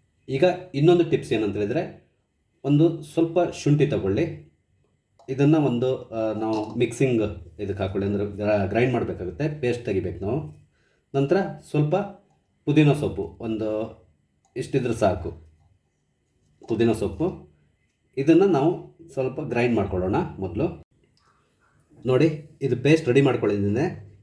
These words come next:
ಇದರಿಂದ ನಾವು ಜ್ಯೂಸನ್ನು ತೆಗಿಬೇಕು, ತೆಗಿಬೋದು. ಈಗ ನೀವು ಗುದ್ಕೊಂಡ್ರೂ ಆಗ್ತದೆ, ಅಂದ್ರೆ ಕುಟ್ಟಿ ಕೂಡ ಈ ಥರ ಮಾಡ್ಕೊಳ್ಬೋದು, ಇಲ್ಲಾಂದರೆ ಗ್ರೈಂಡ್ ಮಾಡ್ಕೊಳ್ಬೋದು.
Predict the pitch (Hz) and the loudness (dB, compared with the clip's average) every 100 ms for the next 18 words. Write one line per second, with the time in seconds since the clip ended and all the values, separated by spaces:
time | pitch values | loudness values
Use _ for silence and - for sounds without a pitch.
0 | - 156 180 151 196 160 - 143 156 151 | 0 6 6 6 2 0 2 0 2 0
1 | 127 104 98 90 - 113 - - 113 101 | 2 0 0 -2 -8 -12 -8 -2 0 2
2 | 95 143 180 - _ - 104 156 - - | 2 0 -4 -10 _ -8 -2 -2 -4 -16
3 | _ _ _ 127 135 139 120 147 - 175 | _ _ _ -4 2 2 4 2 6 6
4 | 160 143 - 127 196 - 120 113 - - | 6 2 0 -2 -2 -2 -4 -4 -4 -2
5 | 147 147 190 - - - 123 120 113 113 | 0 0 0 -6 -18 -10 -6 -4 -2 -2
6 | 117 113 147 160 147 139 226 240 - 123 | -2 0 4 4 6 4 2 -2 0 0
7 | 110 92 92 85 85 82 - | 0 -2 -6 -8 -10 -12 -18